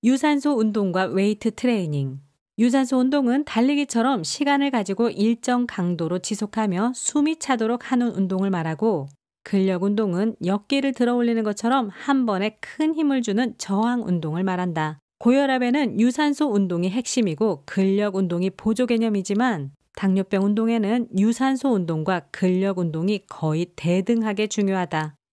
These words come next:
유산소 운동은 내장 지방을 줄이는 역할을 하고 근력 운동은 근육량을 늘리는 게 주된 역할인데 이 두 가지의 균형이 무너지는 것이 당뇨병이므로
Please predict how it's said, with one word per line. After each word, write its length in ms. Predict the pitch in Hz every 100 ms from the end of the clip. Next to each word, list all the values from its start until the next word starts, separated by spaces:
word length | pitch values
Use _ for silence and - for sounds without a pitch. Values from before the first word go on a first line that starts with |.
| -
유산소 440 | 233 285 277 285
운동은 460 | 269 247 254 285 160
내장 440 | 180 220 269 269
지방을 360 | 226 214 202 214
줄이는 440 | - 196 190 196
역할을 420 | 185 185 214 190
하고 440 | 165 143 196 165 139
근력 480 | - 185 180 180 175
운동은 520 | 208 214 208 190 233 233
근육량을 680 | - 233 269 277 262 254 233
늘리는 380 | 190 202 190 165
게 200 | 190 -
주된 440 | - 190 180 185 190
역할인데 720 | 196 - 190 160 202 220 131 - _ _
이 220 | 240 285 -
두 200 | - 240
가지의 400 | 277 262 247 247
균형이 420 | - 202 185 175
무너지는 540 | 165 202 220 214 220 196
것이 320 | 170 240 190
당뇨병이므로 960 | - 190 196 202 202 180 160 151 202